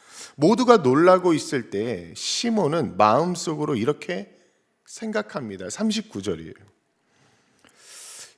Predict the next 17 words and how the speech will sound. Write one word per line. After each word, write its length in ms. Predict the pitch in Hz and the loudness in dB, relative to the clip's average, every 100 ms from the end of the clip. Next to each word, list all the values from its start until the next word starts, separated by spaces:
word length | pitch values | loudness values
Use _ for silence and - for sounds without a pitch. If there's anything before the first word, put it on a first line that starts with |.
| - | 4
예수를 440 | 123 151 214 202 | 4 6 6 4
청한 320 | 202 196 196 | 4 4 4
바리새인이 680 | 170 143 151 147 139 104 95 | 6 4 4 2 2 4 0
시몬입니다. 720 | 95 - 202 190 104 87 76 69 | -2 0 2 4 2 -2 -6 -6
그것을 480 | - 120 127 147 | -2 0 2 2
보고 260 | 120 110 120 | 0 0 2
마음에 460 | 110 90 104 113 127 | 2 2 2 2 0
이르되, 520 | 95 90 95 82 _ _ _ - _ | 0 -2 -4 -8 _ _ _ -20 _
"이 160 | - 135 | -8 -2
사람이 380 | 180 170 170 170 | 2 4 4 4
만일 340 | 131 131 143 | 4 6 2
선지자라면 1040 | 143 180 170 170 151 120 98 131 117 87 - _ _ _ - | 0 -4 -4 -2 2 2 2 0 0 -2 -16 _ _ _ -8
자기를 420 | - 113 143 143 | 0 2 4 4
만지는 520 | 123 107 117 120 127 | 4 2 0 -2 -2
이 140 | 98 107 | 0 2
여자가 380 | 98 120 123 | 2 2 2
누구며 640 | 110 117 175 127 101 175 | 0 0 0 2 2 0